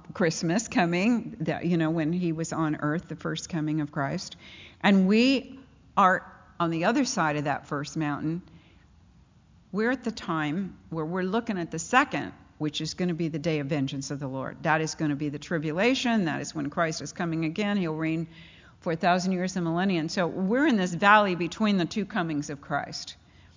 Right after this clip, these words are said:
We're at the time of the rapture, and he is going to come get his church. So that just helped me.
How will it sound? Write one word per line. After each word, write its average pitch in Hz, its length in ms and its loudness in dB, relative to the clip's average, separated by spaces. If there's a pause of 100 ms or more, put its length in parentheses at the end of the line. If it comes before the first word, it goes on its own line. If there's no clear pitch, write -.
(180)
We're 175 340 2
at 160 140 -2
the 170 60 -4
time 143 360 -4
of 151 140 -4
the 156 100 -4
rapture, 139 580 -6 (200)
and 139 140 -4
he 156 140 -2
is 147 120 -6
going 156 220 -2
to 156 60 -6
come 147 380 -6 (460)
get 147 260 -2
his 151 320 -2
church. - 480 -4 (560)
So 196 340 4
that 226 300 6
just 233 260 0
helped 233 340 2
me. 180 420 4